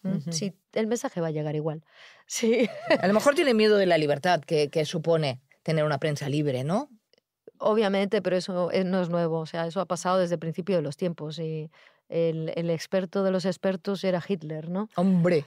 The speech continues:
Speaker 1: Y, y cómo manipularon a las masas y fue muy fácil, ¿no? A través de los rumores.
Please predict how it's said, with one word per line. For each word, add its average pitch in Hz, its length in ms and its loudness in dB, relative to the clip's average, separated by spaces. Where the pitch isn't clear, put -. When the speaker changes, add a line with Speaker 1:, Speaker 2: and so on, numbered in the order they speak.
Speaker 1:
Y, 175 480 0
y 180 100 -4
cómo 196 220 0
manipularon 175 560 0
a 165 40 -2
las 151 240 -6
masas 180 460 -6
y 175 140 -6
fue 190 180 -4
muy 190 160 0
fácil, 170 560 -4
¿no? 180 180 -2
A - 120 -6
través 180 200 0
de 190 80 0
los 175 140 2
rumores. 190 640 0